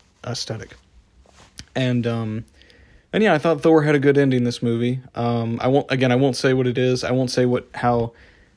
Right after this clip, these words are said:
Jane and Valkyrie's stories wrapped up at the end of this movie.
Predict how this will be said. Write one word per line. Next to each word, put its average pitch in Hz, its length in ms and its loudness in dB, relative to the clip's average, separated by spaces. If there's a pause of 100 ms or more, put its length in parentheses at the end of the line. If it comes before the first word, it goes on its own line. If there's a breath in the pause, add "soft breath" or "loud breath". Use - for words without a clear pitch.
(100)
Jane 127 340 0
and 120 100 0
Valkyrie's 120 480 0
stories 120 680 -2 (180)
wrapped 120 320 -4
up 120 200 -4 (200)
at 127 100 -10
the 127 60 -2
end 123 100 0
of 123 60 -2
this 120 160 -4
movie. 127 300 -2